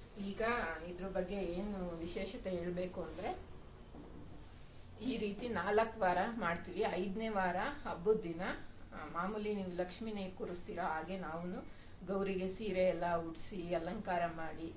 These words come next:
ಸೇಮ್ ನೀವು ಲಕ್ಷ್ಮಿ ಕೂರಿಸ್ತೀರಾ ಹಾಗೆ ಕೂರಿಸ್ತೀವಿ. ಆ, ಬಾಗ್ನ ಇಡ್ತೀವಿ. ಬಾಗ್ನದಲ್ಲಿ ಇಲ್ಲೇನ್ ಬಳಸಿರ್ತೀವಿ, ಬ್ಲೌಸ್ ಪೀಸು, ಬಳೆ, ತೆಂಗಿನಕಾಯಿ ಎಲ್ಲಾನು ಆ ಬಾಗ್ನದಲ್ಲಿಟ್ಟು, ಚಕ್ಲಿ, ಕರ್ಜಿಕಾಯಿ,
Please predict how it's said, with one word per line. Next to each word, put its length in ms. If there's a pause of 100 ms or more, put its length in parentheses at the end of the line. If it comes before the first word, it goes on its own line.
(140)
ಸೇಮ್ 220 (100)
ನೀವು 200
ಲಕ್ಷ್ಮಿ 400
ಕೂರಿಸ್ತೀರಾ 440
ಹಾಗೆ 240
ಕೂರಿಸ್ತೀವಿ. 680 (460)
ಆ, 320
ಬಾಗ್ನ 420
ಇಡ್ತೀವಿ. 680 (220)
ಬಾಗ್ನದಲ್ಲಿ 800
ಇಲ್ಲೇನ್ 580
ಬಳಸಿರ್ತೀವಿ, 580
ಬ್ಲೌಸ್ 380
ಪೀಸು, 320
ಬಳೆ, 360
ತೆಂಗಿನಕಾಯಿ 840 (440)
ಎಲ್ಲಾನು 460
ಆ 80
ಬಾಗ್ನದಲ್ಲಿಟ್ಟು, 960
ಚಕ್ಲಿ, 520
ಕರ್ಜಿಕಾಯಿ, 880